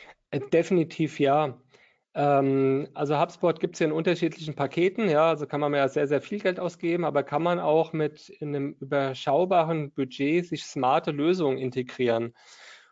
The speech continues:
Und grad wenn ich an dem Thema, ähm, ganz, also in diesem Funnel schon ganz oben bin, ist es doppelt wichtig, meiner Meinung nach, die, ähm, vorhandenen Potenziale halt besser zu nutzen.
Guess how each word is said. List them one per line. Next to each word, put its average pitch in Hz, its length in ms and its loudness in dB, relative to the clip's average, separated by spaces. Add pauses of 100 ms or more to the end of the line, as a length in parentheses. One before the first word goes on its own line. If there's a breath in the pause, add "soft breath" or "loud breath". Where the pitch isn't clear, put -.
(140 loud breath)
Und 143 160 0
grad 151 340 4
wenn 180 140 2
ich 170 140 -2
an 156 80 0
dem 160 160 0
Thema, 160 800 2
ähm, 139 600 -2
ganz, 147 200 0
also 135 160 -2
in 135 100 -4
diesem 131 220 -8
Funnel 185 280 2
schon 160 220 -4
ganz 160 260 0
oben 175 280 2
bin, 156 160 2
ist 156 140 -6
es 151 180 -4
doppelt 165 340 -2
wichtig, 170 320 -6
meiner 165 300 0
Meinung 151 360 2
nach, 147 300 2
die, 143 360 -2
ähm, 135 360 2
vorhandenen 151 460 -2
Potenziale 143 640 -2
halt 135 160 0
besser 135 280 -2
zu 139 140 -8
nutzen. 131 420 -4